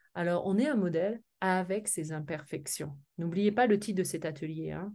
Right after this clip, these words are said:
Il n'y a personne de parfait, d'accord ? On n'est pas un modèle avec une méga cape, on lève le bras et on vole dans les airs.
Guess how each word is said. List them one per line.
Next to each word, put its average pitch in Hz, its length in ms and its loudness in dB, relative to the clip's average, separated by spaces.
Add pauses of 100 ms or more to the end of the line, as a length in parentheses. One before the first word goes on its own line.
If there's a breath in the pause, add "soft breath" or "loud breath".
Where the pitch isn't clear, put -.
(120)
Il 151 40 -4
n'y 156 40 0
a 147 60 -2
personne 170 380 -2
de 151 60 -4
parfait, 143 520 -10 (400)
d'accord ? 156 440 -4
On 175 80 -4
n'est 151 120 -4
pas 202 160 2
un 214 80 4
modèle 185 320 4
avec 156 260 -2
une 151 140 -2
méga 196 300 6
cape, 190 440 -2 (400 loud breath)
on 165 80 -4
lève 202 220 6
le 202 120 6
bras 196 300 6
et 185 80 4
on 160 100 -2
vole 190 200 4
dans 180 120 2
les 165 260 -2
airs. - 220 -4